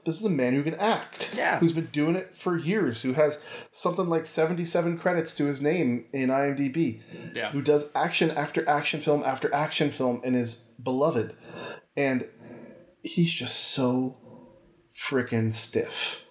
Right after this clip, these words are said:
Speaker 1: in this movie.
Speaker 2: So.
Speaker 1: And I just, and, and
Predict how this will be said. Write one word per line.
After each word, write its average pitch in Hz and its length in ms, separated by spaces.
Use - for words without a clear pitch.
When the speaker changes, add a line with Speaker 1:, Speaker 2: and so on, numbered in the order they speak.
Speaker 1:
in 123 140
this 113 200
movie. 101 380
Speaker 2:
So. 131 220
Speaker 1:
And 139 120
I 139 60
just, 151 500
and, 156 240
and 151 160